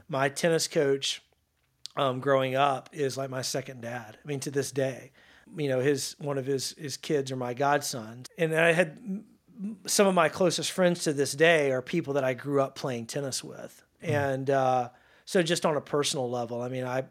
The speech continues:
Speaker 1: I, I was the beneficiary of, of that as well. So that's probably what I'm, what I'm proudest about and most thankful for
Speaker 2: That's
Speaker 1: on the tennis
Speaker 2: awesome.
Speaker 1: side. Yeah, yeah.
Speaker 2: Just,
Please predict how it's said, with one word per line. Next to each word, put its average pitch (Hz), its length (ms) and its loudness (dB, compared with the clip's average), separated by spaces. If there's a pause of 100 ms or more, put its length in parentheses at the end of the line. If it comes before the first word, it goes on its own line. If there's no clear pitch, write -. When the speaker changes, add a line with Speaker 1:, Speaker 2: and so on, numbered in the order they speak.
Speaker 1:
I, 127 360 -6 (240)
I 135 140 -4
was 131 180 -4
the 135 60 -2
beneficiary 123 920 -2
of, 113 340 -6
of 123 160 -8
that 117 240 -6
as 104 160 -10
well. 110 300 -10
So 117 420 -8 (320)
that's 160 180 4
probably 131 280 4
what 120 160 -2
I'm, 117 180 -8 (140)
what 123 140 -8
I'm 117 220 -12 (380)
proudest 110 400 -10
about 120 380 -10
and 123 180 -14 (460)
most 135 280 4
thankful 117 320 -4
for - 320 -14 (640)
Speaker 2:
That's 139 160 2
Speaker 1:
on 131 80 2
the 135 60 6
tennis 131 120 2
Speaker 2:
awesome. 131 60 2
Speaker 1:
side. 127 300 -4
Yeah, 127 220 -4 (180)
yeah. 123 220 -12
Speaker 2:
Just, 175 280 2